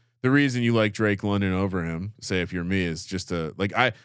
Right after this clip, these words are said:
with Drake London and Kyle Pitts, how much of the target share did I just scoop up from the Falcons? More than half, right?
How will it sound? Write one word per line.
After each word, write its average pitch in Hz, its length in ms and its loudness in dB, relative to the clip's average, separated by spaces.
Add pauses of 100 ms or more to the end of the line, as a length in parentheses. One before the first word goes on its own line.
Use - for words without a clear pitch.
with 147 160 2
Drake 165 320 2
London 147 520 2
and 98 220 -2
Kyle 113 300 2
Pitts, 95 320 -2
how 107 180 2
much 120 240 0
of 101 140 -2
the 95 100 -2
target 90 400 0
share 80 260 -4
did 78 80 -4
I 78 80 -4
just 78 200 -10
scoop - 320 -8
up 67 160 -10
from 76 160 -14
the 67 60 -10
Falcons? 64 640 -10
More 104 220 2
than 92 140 -2
half, 82 360 -8
right? 80 240 -8